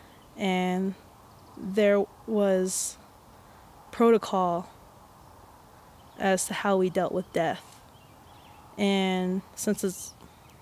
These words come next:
not the eighteen hundreds anymore, since it's two thousand fifteen, it's like, how do we process grief? You know, how do we process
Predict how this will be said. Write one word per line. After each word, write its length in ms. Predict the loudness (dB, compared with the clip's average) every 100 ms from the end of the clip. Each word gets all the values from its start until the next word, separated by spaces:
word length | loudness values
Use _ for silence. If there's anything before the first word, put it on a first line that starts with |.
| -8 2
not 280 | 2 2
the 100 | 2
eighteen 280 | 0 0 -2
hundreds 360 | 0 0 0 -2
anymore, 540 | -2 -2 -4 -4 -6 -12 -20 -20 -20 -20 -20 -20 -16
since 280 | -6 -6 -4
it's 160 | -6
two 200 | -6 -4
thousand 340 | 0 0 0 -4
fifteen, 680 | -4 -8 -2 0 2 0 -2 -8 -20 -20 -20 -20 -16
it's 140 | -6 -2
like, 200 | -2 -6 -20 -20 -20 -20 -20 -20 -20 -14
how 200 | 2 4
do 80 | 4
we 100 | 0
process 880 | 0 0 0 -4 -4 -4 -6 -8 -12 -20 -20 -20 -20 0
grief? 540 | 2 2 -2 -12 -20 -20 -20 -20 -20 -20 -10 -4
You 100 | -2
know, 80 |
how 180 | 0 0
do 60 | 2
we 120 | 0
process 720 | 0 -2 -2 -2 -4 -6 -10